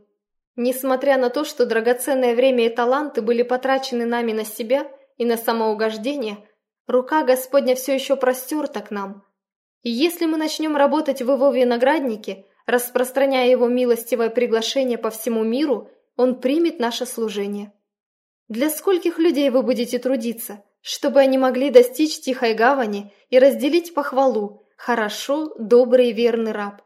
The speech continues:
Скольких людей вы поможете увенчать славой, честью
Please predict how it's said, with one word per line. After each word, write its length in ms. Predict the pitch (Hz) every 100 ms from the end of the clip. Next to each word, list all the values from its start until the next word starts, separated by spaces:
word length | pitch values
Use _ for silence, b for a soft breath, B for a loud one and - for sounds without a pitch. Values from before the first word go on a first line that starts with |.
| _ _ _ _ _ _ _
Скольких 680 | - - 330 330 240 240 240
людей 320 | 254 277 311
вы 140 | 262
поможете 500 | 262 254 294 277 269
увенчать 500 | 247 254 254 277 269
славой, 600 | - 240 262 285 208 196 196
честью 640 | - 285 320 - - 277